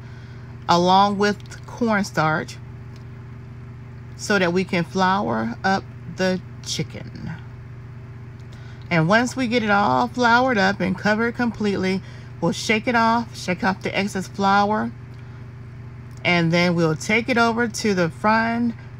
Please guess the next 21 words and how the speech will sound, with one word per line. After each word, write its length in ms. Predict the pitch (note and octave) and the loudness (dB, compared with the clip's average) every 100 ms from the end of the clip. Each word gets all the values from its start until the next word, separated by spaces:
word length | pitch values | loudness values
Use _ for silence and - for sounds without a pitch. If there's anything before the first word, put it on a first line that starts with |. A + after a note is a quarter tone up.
| - | -2
pan 680 | - - E3 B2+ A2 A#2 - - | 2 2 2 -2 -6 -8 -10 -12
skillet 640 | - - - F#3 E3 - - - | -14 -8 2 2 2 -2 -10 -6
and 300 | C3+ D3 D#3 | -4 -2 0
get 140 | E3+ | 0
'em 140 | E3 D#3 | 0 2
all 540 | E3+ G3+ G#3+ A3+ A#3 | 6 8 8 8 4
fried 480 | A3+ G3 G3 A3 G#3 | 0 4 6 8 6
up. 240 | F3+ E3 - - - - - - - - - | 6 4 -2 -14 -14 -16 -16 -16 -16 -16 -4
That 360 | - E3 E3+ - - - - - - - - - | 4 8 6 4 -12 -16 -16 -16 -16 -16 -16 -8
cornstarch 760 | - C#4+ D4 - C4+ C4 C4 | 0 0 0 4 6 6 4
is 120 | G#3+ | 0
gonna 460 | G3 G3 F3+ E3+ E3+ - - - | 0 2 4 2 0 -6 -14 -2
give 220 | A3 A3+ | 2 2
that 260 | F#3+ G3+ - | 4 2 2
chicken 360 | - G#3+ G#3 F#3 | 0 -2 2 2
that 200 | E3+ - | 2 0
extra 300 | F3+ F3+ - | -4 -2 -4
crunch 720 | - - - G#3+ - - - - - - - - - | -6 -4 2 2 0 -8 -12 -12 -16 -16 -16 -16 -2
that 120 | F3 | 2
it 100 | E3 | 2
needs. 640 | E3+ G3 A#3 B3 - - | 2 2 2 -2 -6 -12